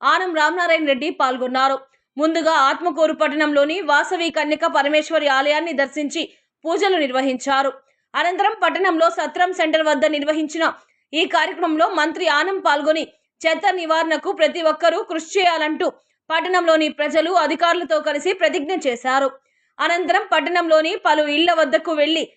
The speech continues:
తడి చెత్త, పొడి చెత్తపై అవగాహన కల్పించారు. చెత్తను వీధులలో పడివేయకుండా వేరువేరుగా డబ్బాలలో వేసి మున్సిపల్ వాహనాలకు అందజేయాలని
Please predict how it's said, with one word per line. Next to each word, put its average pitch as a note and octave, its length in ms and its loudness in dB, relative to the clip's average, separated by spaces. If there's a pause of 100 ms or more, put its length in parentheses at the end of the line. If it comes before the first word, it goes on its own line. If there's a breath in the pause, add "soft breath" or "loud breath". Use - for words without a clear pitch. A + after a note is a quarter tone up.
(220 soft breath)
తడి E4 280 -2
చెత్త, E4 240 2 (180)
పొడి D4+ 240 2
చెత్తపై E4 380 2 (140)
అవగాహన F4 420 2 (100)
కల్పించారు. C4 580 -2 (520)
చెత్తను E4 400 0 (140)
వీధులలో D#4 420 2 (100)
పడివేయకుండా D4+ 680 0 (120)
వేరువేరుగా D#4+ 580 2 (120)
డబ్బాలలో D#4 560 2
వేసి C#4+ 280 2 (400 soft breath)
మున్సిపల్ G4 500 -2
వాహనాలకు D#4 580 2
అందజేయాలని E4 640 0